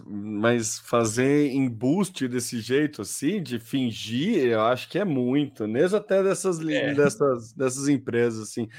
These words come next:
Speaker 1: Eu acho que essas empresas teriam mais facilidade em, em tocar o caso como a Stone tocou.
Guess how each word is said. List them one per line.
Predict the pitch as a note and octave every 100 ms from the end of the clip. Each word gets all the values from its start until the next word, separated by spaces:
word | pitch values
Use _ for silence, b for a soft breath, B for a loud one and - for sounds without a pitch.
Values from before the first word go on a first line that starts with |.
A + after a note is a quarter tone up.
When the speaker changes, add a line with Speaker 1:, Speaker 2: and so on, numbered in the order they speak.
| B C#3
Speaker 1:
Eu | -
acho | D3+ -
que |
essas | G3+ G#3+ G3+
empresas | E3+ G#3 A#3
teriam | - A3 A#3+
mais | G3 A3 -
facilidade | A#3 - F#3+ D3+ D3+ E3+ F3+
em, | F#3+ E3+ F3+ D3
em | D3+
tocar | D3 D#3+ - F#3
o | F#3+
caso | D#3 E3 D#3+
como | - F3 F3
a |
Stone | E3+ E3+ E3
tocou. | D#3+ F#3 F#3 - G#2